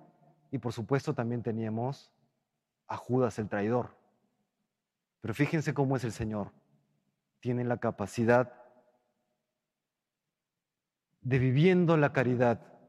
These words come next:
apostar por nosotros, apostar por sus apóstoles, apostar por la ben-, por la bondad en los corazones. Y ese anhelo que tenemos todos nosotros de alcanzar la verdad,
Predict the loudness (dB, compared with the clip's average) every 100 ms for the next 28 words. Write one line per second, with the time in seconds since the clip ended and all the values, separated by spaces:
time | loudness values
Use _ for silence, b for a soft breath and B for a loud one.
0 | _ _ _ _ _ _ _ _ _ _
1 | _ _ -2 0 0 0 4 4 4 2
2 | 0 -2 -2 -4 -4 -4 -2 0 0 4
3 | 4 4 0 0 -2 0 -2 -2 -6 -4
4 | -8 -14 _ _ _ _ _ _ -2 2
5 | 2 4 4 4 4 4 4 4 0 -4
6 | -10 -4 2 4 4 4 6 6 6 4
7 | 0 2 2 2 0 -4 -4 -10 -16 -20
8 | _ _ _ _ _ _ _ _ _ _
9 | _ 2 2 4 2 4 4 2 0 0
10 | 0 -2 0 0 0 -2 0 0 0 0
11 | -2 -4 -2 0 0 2 4 4